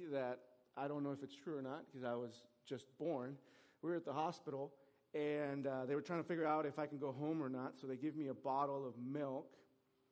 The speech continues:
Like, "Yeah, let's see if he keeps it down." And my, you know, everybody kinda turns around for a couple seconds. They turn back around, and the bottle's gone. And that ha-, that trend has continued ever since.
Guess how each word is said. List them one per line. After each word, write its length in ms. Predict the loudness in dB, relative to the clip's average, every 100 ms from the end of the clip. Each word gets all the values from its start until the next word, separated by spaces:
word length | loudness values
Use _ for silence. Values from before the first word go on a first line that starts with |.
| _ -20 -18
Like, 180 | -14 -8
"Yeah, 160 | -6 -4
let's 160 | -2
see 80 | -4
if 80 | -4
he 60 |
keeps 340 | -6 -8 -10 -10
it 120 | -10
down." 380 | -8 -6 -8 -12 -20 _ _ _ _ _ _ -12
And 200 | -10 -8
my, 80 | -10 -10
you 80 | -10
know, 60 | -6
everybody 300 | -2 2 0
kinda 200 | 0 -6
turns 260 | -4 -6 -4
around 340 | -4 -2 -4
for 80 | -6
a 20 |
couple 240 | -8 -8
seconds. 340 | -6 -4 -4 -8
They 80 | -10
turn 200 | -8 -4
back 240 | -4 -4
around, 240 | -4 -4
and 80 | -4
the 60 | -4
bottle's 340 | -2 -2 -4
gone. 300 | -6 -6 -8 -16 _ _ _ _ _ _ _ _ _ _ _ -8
And 180 | -4 -2
that 240 | -2 -4
ha-, 240 | -2 0 0
that 200 | 0 0
trend 200 | 0 0
has 160 | 0 -2
continued 540 | -2 -4 -4 -4 -2
ever 200 | -4 -6
since. 460 | -8 -6 -6 -6 -12